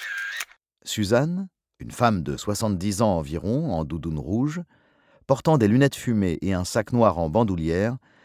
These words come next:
se tient debout à un arrêt de bus dans une rue de Nice. Son chien guide Magic, un caniche royal, est sagement assis à côté d'elle. En arrière-plan, on aperçoit deux plans du réseau des transports publics de la ville.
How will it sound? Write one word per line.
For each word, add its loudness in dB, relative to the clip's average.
se 0
tient 2
debout 4
à 2
un 2
arrêt 2
de 2
bus -4
dans -2
une 0
rue 2
de 0
Nice. -4
Son -2
chien 2
guide 2
Magic, -2
un -4
caniche 0
royal, 0
est -4
sagement 4
assis 0
à 4
côté -4
d'elle. -10
En 0
arrière-plan, 4
on 2
aperçoit 4
deux 4
plans 2
du 4
réseau 4
des 4
transports -2
publics -2
de 2
la 4
ville. -8